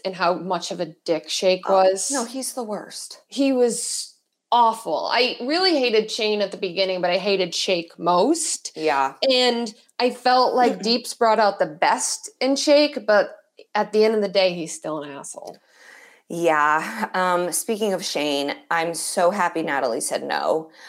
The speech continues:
Speaker 1: Mm-hmm.
Speaker 2: Uh, I think to tell the woman you're about to marry the night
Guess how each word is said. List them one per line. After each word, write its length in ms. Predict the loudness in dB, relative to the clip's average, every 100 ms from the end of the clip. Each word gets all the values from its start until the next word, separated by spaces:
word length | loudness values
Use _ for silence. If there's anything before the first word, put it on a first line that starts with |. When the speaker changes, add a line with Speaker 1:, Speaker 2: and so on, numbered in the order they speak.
| -20 -8 0
Speaker 1:
Mm-hmm. 60 |
Speaker 2:
Uh, 500 | 2 4 6 6 4 2 -2
I 280 | 2 2 2 -4
think 500 | -6 -6 -8 -12 -14
to 540 | -12 -4 -2 0 -2
tell 420 | -4 -6 -2 2 0
the 120 | 0
woman 280 | -2 -4 -4
you're 140 | -2
about 240 | 0 0 -2
to 80 | -6
marry 580 | -2 0 0 -2 -4 _ _ _
the 80 | -6
night 220 | -2 -2